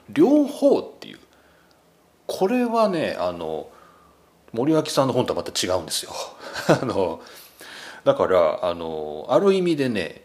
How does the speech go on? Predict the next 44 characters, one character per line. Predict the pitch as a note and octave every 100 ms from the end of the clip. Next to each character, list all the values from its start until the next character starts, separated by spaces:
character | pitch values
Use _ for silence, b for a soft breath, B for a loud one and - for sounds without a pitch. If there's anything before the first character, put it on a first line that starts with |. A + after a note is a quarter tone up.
| _
こ | - F#2+
う、 | -
ビ |
ジ | A#2
ネ | G3+ G3+
ス | - G#3
マ | G#3 G#3
ン | G3+ F#3+
が | F#3 F#3+
書 | -
い | D#3
た | -
本 | - G#2
で | -
は | -
あ | E2
る | -
ん |
で |
す | -
よ | A#1+
ね。 | D2+ - _ B B B B B B -
で、 | A#2 G#2+ G#2 G#2+
実 | - A2+ -
際 | G#3+ G#3+
彼 | - A#3+
が | F#2+
ど | - F3+ B3
う | D3+
い | G#2 F#2 F2 E2 E2 D2+ C2
う |
職 | - G#2+ G2 B2+
業 | G2+ E2
で |
成 | D2 A2+
功 | B2
し | A#2+
て | -
る | B2+
か | G2+
っ | D#2
て | -
い |
う | F2